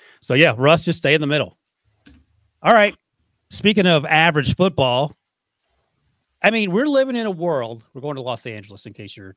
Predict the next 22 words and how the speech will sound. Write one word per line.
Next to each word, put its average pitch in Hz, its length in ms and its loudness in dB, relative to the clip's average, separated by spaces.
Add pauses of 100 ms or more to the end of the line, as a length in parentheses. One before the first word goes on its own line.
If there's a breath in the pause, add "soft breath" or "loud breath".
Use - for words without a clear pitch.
(140)
you're 113 100 -18
keeping 110 240 -14
score 110 260 -12
on 104 80 -12
your, 101 240 -16
on 113 60 -14
your 107 100 -12
map 107 220 -10
at 104 60 -20
home, 101 200 -10
Breach, 95 320 -12 (220)
where 117 100 -10
the 107 60 -10
Steelers 135 560 -4 (500)
had 139 160 -2
a 104 60 -6
home 139 180 -4
game 117 220 -8
basically 113 420 -10
at 98 60 -16
SoFi 113 320 -8
Stadium 104 500 -10